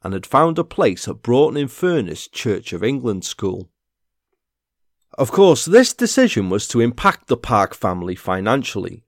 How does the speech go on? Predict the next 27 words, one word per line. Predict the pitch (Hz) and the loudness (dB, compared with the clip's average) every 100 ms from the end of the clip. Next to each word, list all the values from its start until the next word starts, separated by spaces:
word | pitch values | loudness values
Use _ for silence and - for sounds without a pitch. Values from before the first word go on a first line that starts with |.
| - | -14
and | 113 | -12
Carol | - 180 190 110 | 0 4 4 2
became | 101 - 113 107 | 0 -4 -4 -4
the | 95 | -6
sole | - 156 151 | 0 2 4
breadwinner | 117 135 165 160 95 90 98 | 2 4 4 4 -2 -2 -4
for | - 104 | -10 -10
the | 95 | -8
family. | - 107 104 92 - _ _ _ _ _ - | -4 -2 -2 -6 -8 _ _ _ _ _ -6
It's | 139 - | -4 -2
about | 160 202 196 | 0 0 0
here | 208 117 | 2 2
that | 95 85 | 0 -2
many | 107 143 160 | 0 0 2
opinions | 151 - 160 170 123 101 104 | 0 0 -2 0 0 -2 -2
and | 104 | 0
attitudes | 131 - 123 113 95 - | -2 -4 -10 -8 -8 -10
towards | - 98 139 170 131 | -12 -2 2 2 0
Gordon | - 98 90 92 92 | -2 0 0 -6 -10
tend | - 123 123 | -6 -4 -4
to | 135 | -8
take | - 143 180 | -6 -6 -4
a | |
turn | 165 - 113 92 | -6 -2 -2 -4
for | - 98 | -8 -8
the | 95 | -6
unfavourable, | 90 95 110 135 110 98 87 - | -6 -4 0 0 0 -4 -6 -10